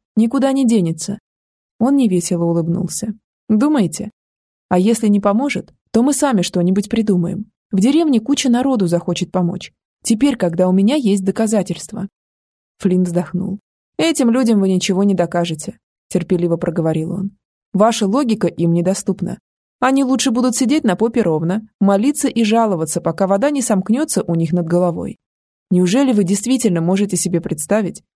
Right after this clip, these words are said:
как они забывают свои разногласия и трудятся на благо всей деревни?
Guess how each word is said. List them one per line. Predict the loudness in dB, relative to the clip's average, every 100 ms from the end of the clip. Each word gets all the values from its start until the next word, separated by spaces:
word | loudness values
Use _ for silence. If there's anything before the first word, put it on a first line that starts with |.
| _ -2
как | 0 2
они | 0
забывают | 2 0 2 0 -2
свои | 0 0 2
разногласия | 2 0 2 0 0 0 -2
и | 0 -2
трудятся | 0 0 0 0
на | 0 0
благо | -2 -2
всей | -2 0 2
деревни? | 2 2 0 0 -4